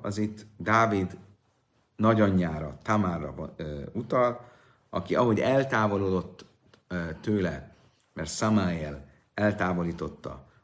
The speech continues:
a jeleket, amelyek megmenthették az életét, úgy vált néma galambá.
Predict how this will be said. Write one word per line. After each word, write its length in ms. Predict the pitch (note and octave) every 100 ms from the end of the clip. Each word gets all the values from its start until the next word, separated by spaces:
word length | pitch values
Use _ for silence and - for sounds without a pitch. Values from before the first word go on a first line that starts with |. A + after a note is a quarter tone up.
| -
a 80 |
jeleket, 540 | E2+ G2 G#2 F#2+ D2+ F2
amelyek 360 | F2 E2 E2
megmenthették 760 | F#2 F#2 F#2 E2 D2+ C#2+ - -
az 120 | -
életét, 500 | G#2 A#2+ A2+ G2 F#2
úgy 260 | A#2 C#3 G2+
vált 380 | F#2 F#2+ F#2+ - - _ _
néma 440 | D#2+ F#2 F#2+ F2
galambá. 680 | E2+ F#2 F2 D#2 C#2 C2 C2+